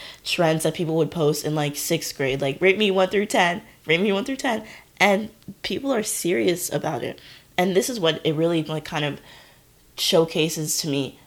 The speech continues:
that social media has this huge impact on how we view ourselves. Before I joined TikTok, I did not think anything of, like, my side profile, for example. And then the side profile trend became a thing,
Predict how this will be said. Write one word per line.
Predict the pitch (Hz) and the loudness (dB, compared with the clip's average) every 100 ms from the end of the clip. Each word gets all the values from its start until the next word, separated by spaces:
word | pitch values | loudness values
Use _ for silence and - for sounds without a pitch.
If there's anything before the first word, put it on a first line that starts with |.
| - | -6
that | 139 143 | -2 -2
social | - 165 165 175 | 0 0 0 0
media | 160 156 156 | 0 2 0
has | 156 160 151 | 0 -2 -2
this | 165 | -6
huge | - 165 180 - | -4 -2 -2 -2
impact | 160 175 156 - | -4 -2 -4 -4
on | 151 143 - | -4 -4 -6
how | 151 160 | -4 0
we | 170 160 | 2 0
view | 156 165 156 | -2 0 2
ourselves. | 139 147 - - - - - - | 0 -2 -8 -12 -18 -18 -18 -10
Before | - 202 240 285 | -6 -2 0 2
I | - | 2
joined | 208 160 165 | 0 2 0
TikTok, | - 156 175 160 - | -2 -4 -2 -2 2
I | 156 | 2
did | - 220 | 2 0
not | 180 151 | -2 0
think | 151 143 | -2 0
anything | 143 147 147 135 | -2 -2 -2 -4
of, | - 151 | -4 -2
like, | 139 131 - - - - | -2 -4 -8 -16 -16 -2
my | 165 165 | 2 4
side | - 160 151 | 4 2 2
profile, | 170 151 127 139 | 0 -2 -2 -2
for | - | -4
example. | 135 143 160 - - - - - | -4 -4 -8 -8 -12 -14 -8 -2
And | 175 | 2
then | 180 170 151 | 2 2 0
the | - | -2
side | 156 170 180 185 | 0 4 4 2
profile | - 165 165 160 147 | -4 -4 -2 -2 -2
trend | - 156 147 147 | -4 -4 -4 -4
became | 151 147 170 | -4 -2 0
a | 160 | 0
thing, | 160 180 151 | 2 2 2